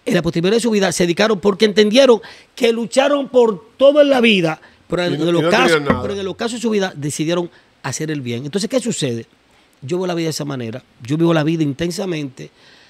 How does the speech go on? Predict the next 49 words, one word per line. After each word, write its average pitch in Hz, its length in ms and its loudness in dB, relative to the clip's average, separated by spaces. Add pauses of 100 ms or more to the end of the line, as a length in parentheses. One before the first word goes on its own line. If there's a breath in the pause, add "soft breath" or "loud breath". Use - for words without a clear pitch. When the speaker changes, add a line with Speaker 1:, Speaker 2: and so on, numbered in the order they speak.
(280 soft breath)
Speaker 1:
A - 120 -6
mí 190 240 -2
nada 196 280 0
me 233 80 2
preocupa 175 500 -4 (100)
y 147 120 -10
todo 156 160 -10
me 156 120 -8
preocupa. 120 520 -14 (240)
¿Qué 214 100 2
me 233 80 0
preocupa 220 340 -2
a - 20 0
mí? 208 260 -4
La 139 100 -6
estabilidad 147 340 -4
de 156 60 -4
mis 156 180 -6
hijos. 120 320 -14 (600 soft breath)
¿Qué - 100 -4
me 220 120 0
preocupa 220 340 -2
a 208 40 -2
mí? 180 300 -2
Que 147 100 -8
el 139 100 -6
día 196 140 -2
que 208 80 -6
yo 208 60 2
no 202 80 -4
pueda 190 140 -4
servirle 180 360 -4
a 175 120 -2
otra 170 220 -6
persona, 156 520 -4 (920 soft breath)
no 156 120 0
me 190 80 4
interesa 160 500 -2 (360)
tener 151 320 -2
nada. 120 360 -6 (180 loud breath)
Speaker 2:
Tú - 80 0
eres 139 100 4
un 240 60 0
Speaker 1:
Que 247 60 0
Speaker 2:
filántropo, 127 760 0
Emilio. 104 300 -10 (260)
Speaker 1:
si - 160 0
lo 240 140 6
digo, 226 480 2